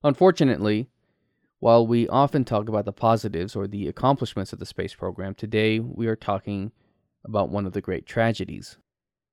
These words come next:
The year was nineteen sixty-seven, and on this day, January twenty-seventh,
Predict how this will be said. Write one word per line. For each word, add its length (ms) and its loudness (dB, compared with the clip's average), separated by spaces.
The 80 4
year 140 8
was 180 2
nineteen 420 0
sixty-seven, 840 -4
and 100 0
on 120 2
this 200 2
day, 280 0
January 500 -2
twenty-seventh, 720 -4